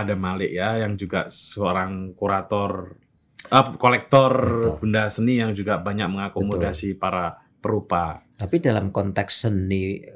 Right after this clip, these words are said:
Speaker 2: rupa kias ini, kebudayaan Indonesia di Amerika Serikat ini sepenuhnya, sepenuhnya Pak Mokhtar dan tim,
Speaker 1: Tim,
Speaker 2: dan
Speaker 1: oke.
Speaker 2: kurator gitu. Pak Adam Malik sudah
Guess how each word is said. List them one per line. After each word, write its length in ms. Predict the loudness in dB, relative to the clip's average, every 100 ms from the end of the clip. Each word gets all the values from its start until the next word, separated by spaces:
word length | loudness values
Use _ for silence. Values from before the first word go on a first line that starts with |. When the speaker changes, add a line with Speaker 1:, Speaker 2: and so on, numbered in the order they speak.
| -12
Speaker 2:
rupa 540 | -4 -4 0 0 0 -4 _ _
kias 460 | 0 2 2 -4
ini, 400 | -4 -4 -2 -4
kebudayaan 400 | -8 -2 2 2
Indonesia 320 | 2 0 0
di 80 | -2
Amerika 340 | -2 -4 -4 -4
Serikat 380 | -4 -4 -6 -4
ini 160 | -4
sepenuhnya, 760 | -4 -4 -4 -2 -2 0 0 -2 -8 _ _ -18 -18 _ _
sepenuhnya 480 | -4 -2 0 0 0
Pak 240 | 0 0 0
Mokhtar 380 | -4 -4 -6
dan 240 | -4 -4 0
tim, 400 | 0 0 -2 -6
Speaker 1:
Tim, 300 | -4 -4 -2
Speaker 2:
dan 160 | -4 -2
Speaker 1:
oke. 80 |
Speaker 2:
kurator 400 | -2 -4 -4 -8 -8 -14 -12
gitu. 340 | -8 -8 -10 -16 -20 -20 -20 -8
Pak 140 | -4 -2
Adam 140 | -4 -4
Malik 220 | -2 -2
sudah 220 | -2 -2